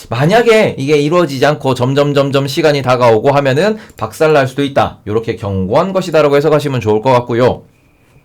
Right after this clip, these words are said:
지금 민주당이든 공화당이든 미국을 망하게 한다, 미국에 힘이 없다라는 게 아닙니다.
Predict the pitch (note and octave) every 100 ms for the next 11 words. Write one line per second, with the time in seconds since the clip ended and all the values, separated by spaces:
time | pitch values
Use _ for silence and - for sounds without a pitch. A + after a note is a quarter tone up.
0 | _ _ _ - D#3+ F3 D#3+ F3+ F#3+ F3+
1 | F3 F#3 F3+ E3 D3+ D#3+ C3 D3+ A#2 -
2 | - - D3 G#3+ A3 G3 B2 C3 E3+ E3
3 | D3 C#3 B2 F3+ F#3+ E3+ E3 A#3+ B3+ G#3+
4 | - C#3 C3+ C3 A2+ F2+ A2 A#2+ F2 C2